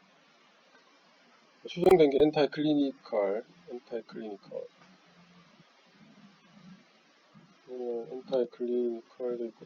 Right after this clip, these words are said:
엔타이 클리날이 있죠. 엔타이 클리날. 엔타이 클리니컬, 엔타이 클리날. 이 보면 이게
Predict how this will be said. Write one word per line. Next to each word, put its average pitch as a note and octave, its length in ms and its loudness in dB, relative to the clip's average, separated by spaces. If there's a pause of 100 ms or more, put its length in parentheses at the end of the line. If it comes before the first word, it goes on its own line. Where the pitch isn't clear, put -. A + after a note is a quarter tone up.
엔타이 B2 500 -4 (380)
클리날이 D3 420 6
있죠. G#2+ 200 -6
엔타이 A2+ 520 -4 (1700)
클리날. A2 360 -4 (3000)
엔타이 B2+ 200 -16
클리니컬, A2 360 0
엔타이 A2 240 -6 (320)
클리날. A2 960 -10 (2250)
이 C3 60 2
보면 C3+ 400 12
이게 A#2 140 4